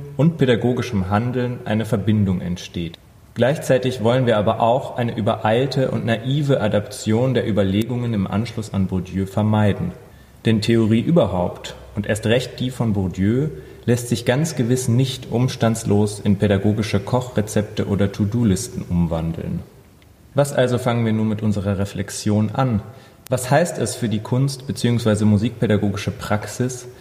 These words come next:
dass Geschmack nicht einfach eine zufällige, individuelle Eigenschaft ist, sondern mit gesellschaftlichen Machtstrukturen zusammenhängt? Verschiedene gesellschaftliche Schichten und Klassen definieren,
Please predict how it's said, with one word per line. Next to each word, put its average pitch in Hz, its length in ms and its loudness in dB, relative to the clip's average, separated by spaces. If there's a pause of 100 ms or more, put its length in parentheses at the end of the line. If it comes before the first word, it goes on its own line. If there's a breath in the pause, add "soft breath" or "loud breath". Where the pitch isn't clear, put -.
(180 loud breath)
dass 113 200 2
Geschmack - 600 0
nicht - 340 -2
einfach 110 360 0
eine 101 260 0
zufällige, 113 720 2
individuelle 107 920 2
Eigenschaft 110 560 0
ist, - 300 -6 (380 loud breath)
sondern 120 600 2 (140)
mit 113 240 0
gesellschaftlichen 107 760 2
Machtstrukturen 101 760 0
zusammenhängt? 92 840 -2 (960 soft breath)
Verschiedene 165 580 2
gesellschaftliche 117 760 0
Schichten 143 460 -2
und 107 260 -2
Klassen 131 560 -2
definieren, 151 840 4